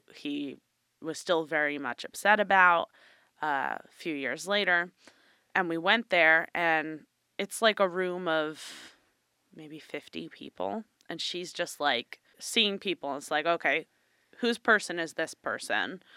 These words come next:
You know? And she's like, "There's a, a guy over here who won't shut up."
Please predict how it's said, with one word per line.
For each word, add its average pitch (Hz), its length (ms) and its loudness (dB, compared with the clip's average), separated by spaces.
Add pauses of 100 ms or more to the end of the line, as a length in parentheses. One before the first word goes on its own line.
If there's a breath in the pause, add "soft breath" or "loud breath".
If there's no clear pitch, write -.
(440 soft breath)
You 185 120 -6
know? 175 300 4 (280)
And 185 180 -2
she's 185 300 -8
like, 170 380 0 (180)
"There's 233 260 8
a, 226 60 0 (260)
a 190 140 2
guy 185 280 8
over 170 260 0
here 156 240 -2
who 165 120 -6
won't 156 280 -8
shut - 280 2
up." - 300 -2